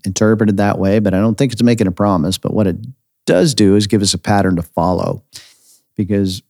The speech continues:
well, there comes a point in life where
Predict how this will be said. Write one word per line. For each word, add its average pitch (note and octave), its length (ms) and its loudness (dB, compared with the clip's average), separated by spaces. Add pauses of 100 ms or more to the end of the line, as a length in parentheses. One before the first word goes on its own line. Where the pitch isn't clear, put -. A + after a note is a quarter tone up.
well, A2 380 -2
there A2 120 2
comes D3+ 260 0
a D3 40 2
point F#2+ 400 0 (340)
in G#2+ 120 0
life E2 480 -4
where F2 440 -2